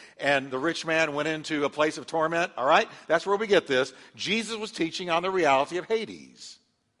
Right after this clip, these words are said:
Now, he said there, it consists of two parts or two spheres. One side was a place of torment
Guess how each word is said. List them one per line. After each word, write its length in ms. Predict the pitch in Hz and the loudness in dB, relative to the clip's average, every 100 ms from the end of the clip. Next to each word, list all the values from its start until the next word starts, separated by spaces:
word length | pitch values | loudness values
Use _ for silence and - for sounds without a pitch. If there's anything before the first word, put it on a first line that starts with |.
| _ _ _ _ _ _ _ _ _ - | _ _ _ _ _ _ _ _ _ -2
Now, 80 | 151 | 0
he 120 | 202 | 4
said 380 | 208 202 180 165 - - _ _ | 8 8 8 6 -4 -20 _ _
there, 140 | 156 | -4
it 280 | 196 185 - | 0 -2 -2
consists 520 | - 160 - 202 196 | -6 -6 2 4 4
of 220 | - 160 - | -2 -4 -2
two 200 | 254 254 | -4 -2
parts 600 | - 214 127 87 - - | 4 4 4 0 -10 -4
or 120 | 165 | -4
two 260 | - 220 220 | -2 -4 -4
spheres. 880 | - 233 202 95 67 60 - - - _ _ _ _ _ | -6 -2 -2 -2 -8 -20 -18 -18 -18 _ _ _ _ _
One 320 | - 143 247 277 | -2 4 4 4
side 520 | - 151 131 147 175 | 4 6 8 8 6
was 140 | 170 | 0
a 60 | 156 | -4
place 360 | - 185 170 | -2 -2 -2
of 140 | 170 - | -8 -10
torment 580 | - 220 208 120 90 | -2 0 2 -2 -6